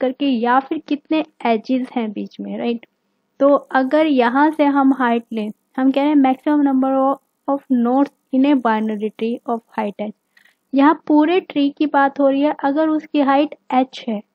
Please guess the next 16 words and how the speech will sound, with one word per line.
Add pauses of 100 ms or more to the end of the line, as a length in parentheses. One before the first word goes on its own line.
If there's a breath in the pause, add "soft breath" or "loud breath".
(420)
ठीक
है,
तो
nodes, (360)
sorry, (720)
हाँ, (360)
number
of (220)
nodes
कितने
होंगे (260)
Maximum (360)
जब
height (140)
h
है।